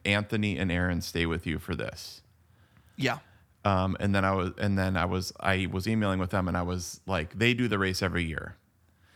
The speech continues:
Speaker 1: And so
Speaker 2: Yep.
Speaker 1: they said part of their, uh, like, uh,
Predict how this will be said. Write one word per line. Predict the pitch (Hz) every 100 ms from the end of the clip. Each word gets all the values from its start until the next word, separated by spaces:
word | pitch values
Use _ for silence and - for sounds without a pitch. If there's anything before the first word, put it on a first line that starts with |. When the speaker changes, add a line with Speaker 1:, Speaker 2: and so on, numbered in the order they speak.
| _ _ _
Speaker 1:
And | 110 101
so | 110
Speaker 2:
Yep. |
Speaker 1:
they | 113 127
said | 135 - 110 104 107 -
part | - 127 131
of | 110
their, | 107 101 101 104 107 107 _ _ _ _ _
uh, | 104 95 90 87 76 - -
like, | 101 92 82 - - _ _ _ _ -
uh, | 92 90